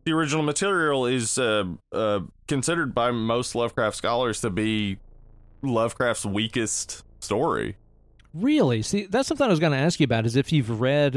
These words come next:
Speaker 2: the
Speaker 1: I have.
Speaker 2: original, like, oh,
Speaker 1: Yeah.
Speaker 2: okay. I was hoping to have enough time to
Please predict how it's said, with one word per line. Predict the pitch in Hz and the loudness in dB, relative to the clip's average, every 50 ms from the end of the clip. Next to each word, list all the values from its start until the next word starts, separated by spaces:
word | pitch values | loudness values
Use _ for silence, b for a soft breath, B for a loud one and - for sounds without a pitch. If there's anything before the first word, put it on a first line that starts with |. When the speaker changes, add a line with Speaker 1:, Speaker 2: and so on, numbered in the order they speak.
| - - | -2 -4
Speaker 2:
the | 139 110 120 127 123 | -4 -2 0 2 2
Speaker 1:
I | 120 | 2
have. | 110 | 4
Speaker 2:
original, | 131 147 131 151 131 101 80 107 104 | 4 4 4 4 4 4 2 2 0
like, | 110 110 113 - - - - - - - - - - - - | -2 -2 -4 -8 -14 -20 -20 -20 -20 -20 -20 -20 -20 -8 0
oh, | - 202 233 | 4 6 8
Speaker 1:
Yeah. | 202 165 202 | 8 8 8
Speaker 2:
okay. | 240 - 151 123 123 | 6 4 2 2 4
I | 147 151 | 4 6
was | 170 185 165 | 6 6 6
hoping | 220 285 - 320 285 | 4 4 4 2 2
to | 240 | 2
have | 190 190 202 208 | 2 2 2 2
enough | 202 190 175 - - | 4 4 4 2 2
time | - 165 165 196 240 226 170 135 123 | -2 -2 -2 0 0 2 2 2 2
to | - - 143 135 131 127 127 127 123 | 2 2 4 4 6 6 4 4 2